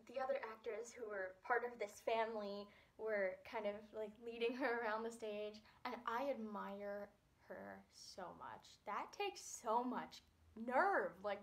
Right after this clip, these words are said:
the guts you need to step on stage in a role you've never played before, you've not rehearsed once for, that takes guts. And to be there holding a book in front of a crowd,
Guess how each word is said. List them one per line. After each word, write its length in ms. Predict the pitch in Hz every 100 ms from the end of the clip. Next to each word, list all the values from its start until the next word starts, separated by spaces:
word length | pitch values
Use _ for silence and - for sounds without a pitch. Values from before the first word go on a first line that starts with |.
| 226
the 80 | 220
guts 400 | 220 226 330 -
you 240 | 302 359 359
need 400 | 381 370 370 359 - - -
to 80 | -
step 320 | - 294 -
on 240 | 320 311
stage 560 | - 220 220 254 262 294 - -
in 80 | 233
a 120 | 185 185
role 320 | 202 226 269
you've 280 | 247 320 226 202
never 640 | 208 233 262 285 285 285 - -
played 320 | 196 196 233 -
before, 580 | 269 - 254 269 262 277 - -
you've 280 | 220 220 202 - _ _ _ 220
not 240 | 220 -
rehearsed 560 | 208 453 247 233 - 214 202
once 400 | - 220 254 -
for, 340 | 294 302 302 311 - _ -
that 160 | 226
takes 320 | - 196 - -
guts. 320 | - - - - -
And 80 | 247
to 80 | 233 226
be 80 |
there 240 | 220 233 233
holding 400 | 214 202 220 208
a 80 | 196
book 240 | 185 -
in 160 | 196 202
front 240 | 190 202
of 80 | 196
a 80 | -
crowd, 320 | 180 180